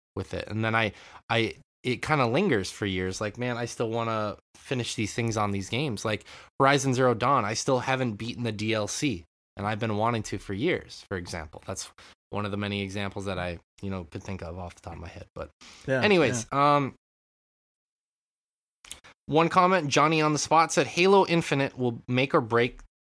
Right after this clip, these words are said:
Speaker 1: uh, the Series X." And I think that was just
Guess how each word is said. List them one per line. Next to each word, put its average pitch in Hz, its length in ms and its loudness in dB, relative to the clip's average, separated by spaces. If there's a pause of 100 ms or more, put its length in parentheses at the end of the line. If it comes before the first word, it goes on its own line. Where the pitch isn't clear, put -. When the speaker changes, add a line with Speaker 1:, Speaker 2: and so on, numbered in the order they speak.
(160)
Speaker 1:
uh, 104 520 2
the 110 320 -2
Series 107 500 0
X." - 360 -8
And 110 180 -4
I 123 100 -4
think 127 160 -4
that 117 120 2
was 107 140 -2
just 110 240 -6